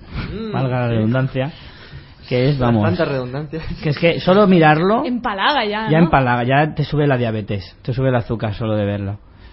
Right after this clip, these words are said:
Speaker 2: Entonces la historia es de un pastelero que tiene el don de devolver a la vida a los muertos. Entonces la historia trata de que si te toca, si estás muerto y te toca una vez,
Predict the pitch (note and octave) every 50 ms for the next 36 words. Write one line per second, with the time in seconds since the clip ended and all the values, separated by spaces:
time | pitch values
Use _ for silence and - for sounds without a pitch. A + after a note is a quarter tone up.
0 | - - - - - - - - - - - D3 D3 C3+ D3 D#3+ E3 D3+ D3 C3+
1 | C3 - D3+ D#3+ D#3+ D#3+ C3+ C#3+ C#3+ D3 D3+ D#3 D3 - F3 E3+ E3+ F3+ F#3 F#3+
2 | - A3 C#4+ - - - - - - - B2+ B2 A#2+ B2 C3 C#3 C#3+ C#3+ C#3+ C#3
3 | D#3 D#3+ E3 F3 F3 - - C#3 C3 C3 B2+ D#3 - - C#3 C3 B2 A#2+ A#2 B2
4 | B2 B2+ B2 A#2 A#2 A#2+ B2+ C3+ B2 G#2+ G#2+ F#2 G#2+ G#2 G2+ G2 F#2 F#2 F#2 F#2
5 | F#2 - - - - _ _ _ - _ - - - _ - B2+ A2+ B2 B2+ C3+
6 | C3+ A#2+ A2+ - - B2+ C3 C#3+ C#3+ C3 C#3+ C#3 D#3+ D#3+ C#3+ C3+ A2+ - A2+ A2
7 | - - - - - D3 B2+ A#2+ A#2 A2 C#3+ D3 - E3 E3 E3 - - - C3+
8 | - F#3+ D3 F3 G#3+ A3 G3+ - A#3 C#4+ D4+ - - - - D#3+ D3 D3 C3+ D#3+
9 | D3+ - B2+ B2 D3 D#3 D3 C#3 D#3+ G#3+ -